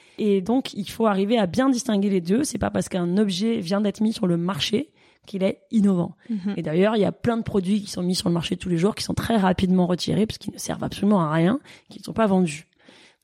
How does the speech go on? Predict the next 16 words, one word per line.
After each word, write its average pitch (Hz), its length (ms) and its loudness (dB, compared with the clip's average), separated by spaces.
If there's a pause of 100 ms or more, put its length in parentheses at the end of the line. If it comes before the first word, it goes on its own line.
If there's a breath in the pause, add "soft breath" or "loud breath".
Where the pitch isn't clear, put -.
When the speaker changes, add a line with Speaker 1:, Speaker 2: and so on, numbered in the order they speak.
(140)
Speaker 1:
Donc, 220 440 -2
euh, 196 160 2
faut - 120 -2
arrêter 196 300 2
de - 40 -14
se - 160 -4
f-, - 300 -12
d'être 196 180 -4
fasciné 233 520 2
par, 208 240 0
euh, 175 320 4
le 175 100 2
fait 233 160 -2
que - 80 -8
ce - 100 -6
soit - 440 -4